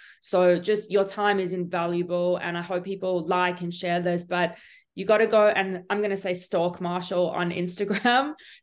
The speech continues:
Stalk, but don't stalk. So how else can people find you and hear more about you or do your coaching? Or I know you've got, you know, if they in, are in the real estate industry, construction.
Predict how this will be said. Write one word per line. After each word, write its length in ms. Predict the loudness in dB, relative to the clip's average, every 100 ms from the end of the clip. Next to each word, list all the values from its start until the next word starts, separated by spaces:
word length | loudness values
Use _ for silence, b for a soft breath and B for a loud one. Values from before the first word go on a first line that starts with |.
| _
Stalk, 380 | -8 0 2 2
but 140 | -4 -2
don't 240 | -4 -4
stalk. 280 | 0 0 0
So 300 | 2 4 4
how 340 | 2 2 4
else 140 | 2 2
can 160 | -4
people 340 | -4 -6 -4 -4
find 520 | -2 2 2 2 0
you 400 | -2 0 0 -2
and 480 | -2 -2 -2 -2 -6
hear 320 | -4 -2 0
more 260 | 0 0
about 340 | 0 0 -2 -2
you 340 | 0 2 2
or 180 | 2 0
do 160 | 0 0
your 180 | 0
coaching? 880 | -2 -4 -4 -4 -8 -6 -4 -4 -4
Or 320 | -4 -4 -4
I 60 | -4
know 100 | -2
you've 200 | -4 -2
got, 300 | -2 -2 -2
you 120 | -4
know, 80 | -4
if 100 | 0
they 140 | 0
in, 180 | 0 0
are 140 | -2 -2
in 80 |
the 80 | -2
real 160 | 0 0
estate 320 | -2 -6 -6
industry, 420 | -4 -4 -2 -4
construction. 1120 | -4 -8 -4 -2 -2 -4 -4 -2 -2 -2 -6